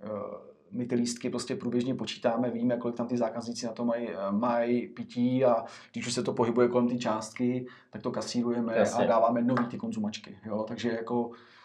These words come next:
Speaker 2: Když
Speaker 1: to
Speaker 2: tam není někdo, koho znáš, nebo
Speaker 1: Tak,
Speaker 2: něco
Speaker 1: tak.
Speaker 2: takového.
Speaker 1: Takže zase to procento toho, že by ty lidi s tím dokázali jakoby nějak kalkulovat, je prostě strašně
Speaker 2: Aha.
Speaker 1: malý.
Speaker 2: A není tam pro tebe jako pro toho člověka, který je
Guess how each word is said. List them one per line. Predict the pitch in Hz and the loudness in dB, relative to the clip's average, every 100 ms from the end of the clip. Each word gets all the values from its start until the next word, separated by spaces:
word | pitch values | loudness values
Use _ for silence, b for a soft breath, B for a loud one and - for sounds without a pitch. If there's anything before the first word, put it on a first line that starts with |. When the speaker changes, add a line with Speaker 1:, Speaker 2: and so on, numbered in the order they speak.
| b | b
Speaker 2:
Když | - 131 | 2 8
Speaker 1:
to | |
Speaker 2:
tam | - 113 | 8 8
není | 104 | 8
někdo, | 104 98 104 101 | 6 4 6 4
koho | 101 101 98 | 4 2 2
znáš, | 98 95 92 - | 4 6 6 4
nebo | 104 95 | 2 4
Speaker 1:
Tak, | 101 | 4
Speaker 2:
něco | - - | 0 0
Speaker 1:
tak. | 98 | 0
Speaker 2:
takového. | 98 90 80 - | 0 -2 -6 -10
Speaker 1:
Takže | 117 117 120 117 113 - _ _ _ _ _ - | -6 -2 0 -2 -4 -14 _ _ _ _ _ -6
zase | 131 123 - 107 - - _ | -2 0 2 0 -2 -12 _
to | - | -2
procento | 107 147 147 160 151 156 | 4 8 8 6 4 2
toho, | - 123 123 127 127 123 123 | 2 6 8 10 8 4 -2
že | 113 | -4
by | 123 | -4
ty | 123 | -2
lidi | 117 120 | -2 -2
s | 120 | -2
tím | 123 | -2
dokázali | 113 113 117 117 113 | 0 0 0 0 0
jakoby | 107 110 113 | -2 -4 -6
nějak | 113 110 - | -4 -4 -8
kalkulovat, | - 113 - 113 107 - | -10 -8 -6 -6 -6 -6
je | 104 | -12
prostě | 101 - | -12 -12
strašně | 104 - 117 120 | -8 -4 0 0
Speaker 2:
Aha. | 110 | 0
Speaker 1:
malý. | 98 101 - _ _ _ - | -4 -8 -12 _ _ _ 6
Speaker 2:
A | 120 120 | 12 12
není | 120 135 | 12 8
tam | 139 151 | 8 6
pro | 131 | 6
tebe | 117 123 120 | 4 4 8
jako | 117 117 | 8 8
pro | 120 127 113 101 - - - | 2 6 8 6 2 -8 -2
toho | 120 123 | 0 2
člověka, | - 113 117 - | 2 4 4 4
který | - - 117 | 2 4 6
je | 113 98 92 | 8 6 4